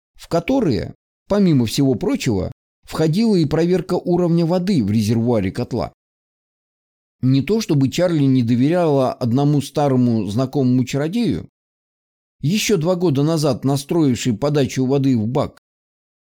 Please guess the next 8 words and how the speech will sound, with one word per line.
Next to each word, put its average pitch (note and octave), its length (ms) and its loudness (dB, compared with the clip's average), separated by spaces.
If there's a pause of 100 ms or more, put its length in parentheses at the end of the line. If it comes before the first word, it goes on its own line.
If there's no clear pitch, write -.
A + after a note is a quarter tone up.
(140)
но F#3 160 0
тем G#3 300 2
не G#3+ 100 4
менее C#3 520 2 (320)
опасения C3 680 0
всё B2 220 -2
же G#2+ 100 -2
оставались. A#2+ 680 -6